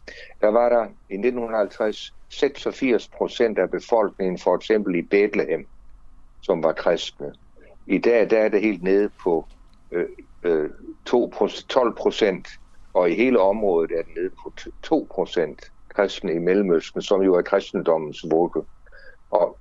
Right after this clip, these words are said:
andre lande, hvor det ser rigtig slemt ud, det er jo Nordkorea, og det er Kina, det er Afghanistan. Øh, og Pew Research Center, som er et meget anerkendt amerikansk, øh,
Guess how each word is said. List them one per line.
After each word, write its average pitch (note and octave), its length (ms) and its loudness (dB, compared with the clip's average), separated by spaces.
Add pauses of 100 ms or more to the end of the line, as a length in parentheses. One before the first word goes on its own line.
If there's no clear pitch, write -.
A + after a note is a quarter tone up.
(120)
andre B2 380 2
lande, G2+ 400 4
hvor E2+ 160 0
det E2 180 -8
ser E2 300 0
rigtig G#2 280 -4
slemt F#2+ 340 0
ud, F#2 200 0
det G#2 200 2
er G2 40 6
jo F2 120 4
Nordkorea, F2 840 2 (600)
og D2+ 120 -6
det F2 200 4
er D#2+ 40 2 (100)
Kina, F#2 500 2
det F2 160 0
er E2 80 4
Afghanistan. E2 920 -2 (520)
Øh, D#2+ 220 2 (100)
og E2+ 280 0 (140)
Pew B2+ 380 2
Research A2 600 0
Center, G2 320 0
som F#2 240 0
er F2 120 4
et E2+ 60 -2
meget G2 220 4
anerkendt F#2+ 580 0
amerikansk, D#2+ 1000 -2
øh, D#2+ 180 -2